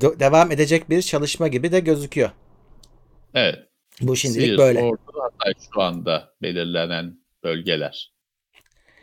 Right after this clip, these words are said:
Speaker 1: Ee, yine toget'ten devam. Bu geçen hafta bunu söylemiştik ama hani daha vakit var diye bu haftaya da aldım. Matematik öğreten oyun yarışması. Ee, o
Speaker 2: Evet,
Speaker 1: devam
Speaker 2: oyun
Speaker 1: ediyor.
Speaker 2: yapma.
Speaker 1: Evet, oyun yapma yarışması
Speaker 2: Oyun
Speaker 1: devam
Speaker 2: yapma.
Speaker 1: ediyor.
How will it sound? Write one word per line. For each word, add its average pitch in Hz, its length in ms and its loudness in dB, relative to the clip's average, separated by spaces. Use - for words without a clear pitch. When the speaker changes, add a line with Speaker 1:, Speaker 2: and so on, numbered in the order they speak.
Speaker 1:
Ee, 139 60 -2
yine 175 400 2
toget'ten 160 500 0
devam. 180 160 6
Bu 196 100 -2
geçen 202 260 4
hafta 190 300 2
bunu 196 120 2
söylemiştik 196 760 -2
ama 165 160 0
hani 170 260 2
daha 151 200 6
vakit - 300 0
var 165 180 6
diye 156 160 4
bu 156 80 4
haftaya 165 360 2
da 147 100 4
aldım. 143 260 -2
Matematik 156 480 -2
öğreten 143 340 2
oyun 156 280 0
yarışması. 113 560 -2
Ee, 117 280 2
o 143 100 2
Speaker 2:
Evet, 151 160 4
Speaker 1:
devam 156 240 8
Speaker 2:
oyun 156 100 6
Speaker 1:
ediyor. 156 180 2
Speaker 2:
yapma. - 340 -4
Speaker 1:
Evet, 135 200 4
oyun 139 200 0
yapma 139 280 0
yarışması 131 400 0
Speaker 2:
Oyun 127 40 -6
Speaker 1:
devam 139 180 2
Speaker 2:
yapma. 165 140 2
Speaker 1:
ediyor. 123 220 -2